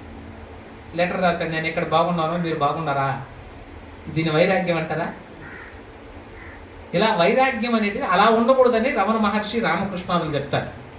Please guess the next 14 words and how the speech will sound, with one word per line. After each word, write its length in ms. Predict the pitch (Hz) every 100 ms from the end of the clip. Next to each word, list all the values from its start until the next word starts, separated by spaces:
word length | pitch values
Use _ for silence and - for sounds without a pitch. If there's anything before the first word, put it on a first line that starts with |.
| - - - - - - -
దృఢమైన 640 | 107 139 175 220 262 302
వైరాగ్యం 480 | 254 202 202 165 156
ఉండాలి. 260 | 113 180 - - - - - - - - - - - - 135
ఏమండి? 280 | 156 175 - - - - - - -
అలా 180 | 220 190 - - - - - - - - - - - - - - - - - - - - - 87
అది, 400 | 156 190 107 - - - - - - - - 123
ఆ, 240 | 110 104 98 - 175
శరీరంతో 560 | 208 311 359 359 339
చేసే 340 | 311 277 262 254
నియమాలు, 460 | 220 240 262 262
వ్రతాలు 580 | 285 208 180 226 269 359 - - -
అది 200 | 185 202
తపస్సు 380 | 185 170 233 -
కాదంటే 600 | 226 196 185 180 262 -